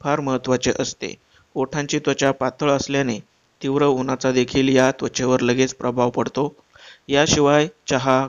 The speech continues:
कॉफी, रक्ताची कमतरता, dehydration,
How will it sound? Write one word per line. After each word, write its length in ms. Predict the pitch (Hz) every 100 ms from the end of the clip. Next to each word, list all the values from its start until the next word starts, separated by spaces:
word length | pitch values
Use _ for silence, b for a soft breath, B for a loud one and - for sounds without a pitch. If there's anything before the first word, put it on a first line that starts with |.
| -
कॉफी, 420 | 123 123 135 127 - b b -
रक्ताची 500 | 127 123 - 127 135
कमतरता, 680 | - 123 123 131 117 123 127 -
dehydration, 840 | 139 143 131 127 127 123 127 135